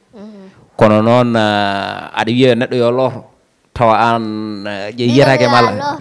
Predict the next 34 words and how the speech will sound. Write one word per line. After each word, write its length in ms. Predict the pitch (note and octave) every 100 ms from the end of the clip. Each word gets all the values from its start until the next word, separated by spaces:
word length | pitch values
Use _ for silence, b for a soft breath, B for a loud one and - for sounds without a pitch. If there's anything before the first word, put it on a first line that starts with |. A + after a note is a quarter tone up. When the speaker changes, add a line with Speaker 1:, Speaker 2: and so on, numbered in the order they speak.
| G2+
Speaker 2:
yiɗi 140 | A2+
ko 40 | G#2+
ya 80 | G2+
laaɓa. 160 | F#2+ C#4
Speaker 1:
Laaɓa. 280 | C#4+ D#4 -
Speaker 2:
Kono 160 | A2 G2+
ma 200 | G#2+ A2
wi, 200 | A#2 A#2
ma 120 | A2 A2+
wood 100 | A2+
mbiɗo 200 | A#2+ A#2
ma 60 | G#2
ya 120 | G2
loro, 180 | G#2+ A2
taw 120 | A2 G#2
Speaker 1:
Taw 60 |
Speaker 2:
wiya 160 | G#2+ A2+
ma 160 | A2+ A2
Speaker 1:
wiya. 80 |
Speaker 2:
uure, 240 | C#3+ C3+ D3+
Speaker 1:
Mhm. 480 | - - - G3 G2+
Speaker 2:
yiɗi 140 | A#2
ko 80 | G#2+
sa 160 | G#2 G#2
lorima 300 | A2 A2+ G#2
uure 200 | G#2 F#2+
nde 80 | F#2
loro. 240 | F2+ F2+ - _ _ _ _ _ _ - -
Speaker 1:
Mhm. 400 | B3 A3+ G3 F#3
Speaker 2:
Anana? 240 | G3 C3+ - -
Speaker 1:
Ɗum 180 | - A#3
kam 180 | G#3 G3+
ko 80 | F#3+
gonga. 320 | F3+ E3+ E3+